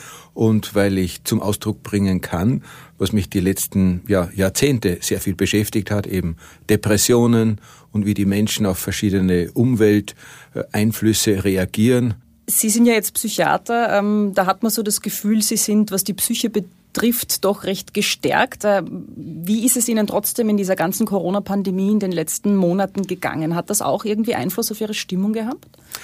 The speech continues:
Speaker 1: Es hat schon Einfluss auf meine Stimmung gehabt in dem Sinne,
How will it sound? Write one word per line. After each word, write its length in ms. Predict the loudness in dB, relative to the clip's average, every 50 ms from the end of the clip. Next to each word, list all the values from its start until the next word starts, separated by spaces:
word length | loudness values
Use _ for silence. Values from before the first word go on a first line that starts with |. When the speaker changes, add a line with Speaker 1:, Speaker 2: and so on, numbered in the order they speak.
| -16 -18 -18 -20 -20 -20 -20 _ _ -2
Speaker 1:
Es 180 | -2 0 2
hat 140 | 2 0 2
schon 260 | 4 4 4 4 2
Einfluss 460 | 0 0 0 0 0 0 -2 -2 -2
auf 140 | -2 -2 -2
meine 200 | 0 0 2 2
Stimmung 400 | 0 0 0 0 2 2 2 2
gehabt 440 | 2 0 0 0 -2 -2 -4 -4 -4
in 160 | -2 -2 0
dem 180 | 0 0 0 0
Sinne, 480 | 0 0 2 2 4 4 4 2 0